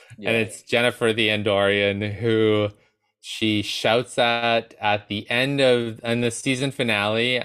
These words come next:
Speaker 2: she's leaving Boimler a message on the Titan, and Jennifer says, "Hey, can you be quiet?" And she's like, "Shut up, Jennifer." So we
Speaker 1: Oh,
Speaker 2: actually
Speaker 1: I
Speaker 2: get
Speaker 1: don't
Speaker 2: to
Speaker 1: remember that.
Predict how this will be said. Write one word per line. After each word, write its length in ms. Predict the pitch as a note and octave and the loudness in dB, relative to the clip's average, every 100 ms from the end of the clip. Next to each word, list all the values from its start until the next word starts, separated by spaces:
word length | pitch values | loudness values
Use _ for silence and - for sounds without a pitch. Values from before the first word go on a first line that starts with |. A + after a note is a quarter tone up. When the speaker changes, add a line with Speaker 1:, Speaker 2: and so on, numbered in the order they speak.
| - | -8
Speaker 2:
she's 400 | - G#2+ G2+ - | -8 -6 -6 -4
leaving 600 | A2+ G#2+ G#2+ G#2+ G#2 G2+ | 0 2 2 0 -2 -2
Boimler 460 | G#2 G2+ G#2 G#2 G2+ | -2 0 0 -2 -2
a 40 | |
message 600 | F#2+ F#2+ - A2 A2+ - | -2 -4 -4 -4 -4 -6
on 120 | G#2 | -4
the 80 | G2+ | -4
Titan, 520 | - F#2 G2 A2 A2+ - _ _ _ _ _ - | -2 -4 -4 -8 -10 -14 _ _ _ _ _ -6
and 560 | G2+ G2+ G2+ G2 G2 G2 | -4 -2 -4 -6 -10 -6
Jennifer 400 | - G2 G2 G2+ | -2 -2 -2 -6
says, 280 | - G2 G2 | -2 -2 0
"Hey, 160 | A#2 | -2
can 160 | G#2+ A2+ | -2 -2
you 100 | G#2 | -2
be 120 | G#2 | -2
quiet?" 500 | - G2+ F#2+ G2 G2+ | -4 -2 0 0 -2
And 300 | G2+ G2 G2+ | -6 -8 -10
she's 240 | - G#2 G2 | -10 -8 -4
like, 180 | F#2 - | -4 -4
"Shut 340 | - G#3+ B3 | -2 0 0
up, 140 | A2+ | -4
Jennifer." 640 | - F#2+ F#2+ - G2+ A2+ B2+ | -2 -2 -2 -2 -2 -2 -6
So 160 | - A2+ | -2 2
we 60 | G#3 | 6
Speaker 1:
Oh, 40 | |
Speaker 2:
actually 300 | C4+ C#4 A#3+ | 6 6 6
Speaker 1:
I 120 | F3 | 4
Speaker 2:
get 60 | F#3+ | 2
Speaker 1:
don't 140 | A#3+ | 0
Speaker 2:
to 60 | A3 | -2
Speaker 1:
remember 260 | G3+ G3+ F3 | -2 -2 -2
that. 360 | B2+ G#2 E2 | -2 -4 -8